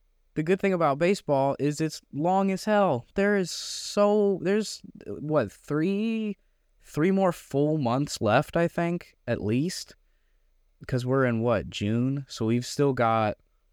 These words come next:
half of June, more than half of June, plus July, August, September. So more than three and a half months still. So imagine the Cardinals figure it out,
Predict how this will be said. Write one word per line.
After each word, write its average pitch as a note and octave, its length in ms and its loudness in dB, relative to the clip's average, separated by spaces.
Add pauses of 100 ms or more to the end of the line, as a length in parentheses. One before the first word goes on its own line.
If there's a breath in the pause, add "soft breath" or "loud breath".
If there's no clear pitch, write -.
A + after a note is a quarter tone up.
(800)
half C#3 340 2
of C3+ 160 -6
June, A2 540 -2 (120)
more C3 280 0
than B2 140 -2
half G2+ 300 -4
of - 140 -18
June, F2 400 -8 (800)
plus A2+ 220 0
July, A#2+ 600 2
August, G#2+ 480 0
September. G2+ 800 -4 (1160)
So - 160 -2
more C3 320 2
than B2+ 180 2
three B2+ 260 0
and G#2 80 0
a G2+ 60 0
half G2+ 300 0
months E2+ 520 -6 (400)
still. - 580 -6 (720)
So B2+ 220 0
imagine A#2+ 640 0 (200)
the A#2+ 100 -4
Cardinals B2 440 0
figure A2 400 0
it G#2 60 -4
out, A2 340 0